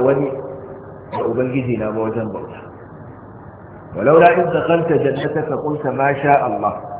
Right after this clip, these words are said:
لا قوة إلا بالله. Me ya hana da za ka shiga cikin gonarka ka ce, "Ma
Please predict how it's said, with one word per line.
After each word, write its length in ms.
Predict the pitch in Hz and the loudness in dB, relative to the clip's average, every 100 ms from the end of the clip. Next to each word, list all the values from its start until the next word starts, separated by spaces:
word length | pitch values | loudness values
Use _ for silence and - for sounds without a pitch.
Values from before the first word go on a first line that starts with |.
| - - | -14 -10
لا 160 | 107 147 | 4 6
قوة 380 | 160 156 139 143 | 6 4 4 2
إلا 400 | 127 120 120 120 | 2 0 2 2
بالله. 360 | 107 98 - - - - - - - - - - - 113 | 0 -4 -8 -10 -12 -16 -16 -16 -16 -18 -18 -18 -12 -2
Me 140 | 143 156 | 2 8
ya 80 | 180 | 8
hana 340 | 180 190 160 131 | 8 8 8 6
da 60 | 127 | 6
za 140 | 147 | 4
ka 180 | 151 160 - | 4 -2 -4
shiga 220 | 131 139 | 0 0
cikin 380 | - - 151 147 | -2 -4 -4 2
gonarka 500 | 156 156 156 - 123 | 6 8 8 6 0
ka 100 | - | -2
ce, 220 | - 147 131 | -2 -2 0
"Ma 240 | 147 156 | 4 4